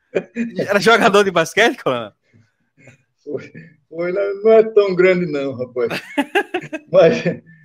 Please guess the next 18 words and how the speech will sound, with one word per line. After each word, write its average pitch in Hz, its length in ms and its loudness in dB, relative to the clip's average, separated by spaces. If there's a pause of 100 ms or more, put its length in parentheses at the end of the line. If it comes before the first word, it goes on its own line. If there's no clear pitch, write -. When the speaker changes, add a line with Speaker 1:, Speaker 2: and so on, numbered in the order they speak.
(720)
Speaker 2:
era, 156 440 0 (300)
era 185 240 4
peladeiro 175 580 2
de 180 80 -10
basquete. 131 680 -2
A 131 80 -6 (600)
gente 160 100 -6
Speaker 1:
Olha - 120 -16
Speaker 2:
tinha 170 120 -6
um 170 40 -2
Speaker 1:
aí. 160 300 -6 (520)
Speaker 2:
clube, - 280 -20 (920)
você 170 140 -4
nunca 214 300 0
ouviu 190 200 4
falar, 135 440 0
mas 143 160 -10
fez 170 160 -14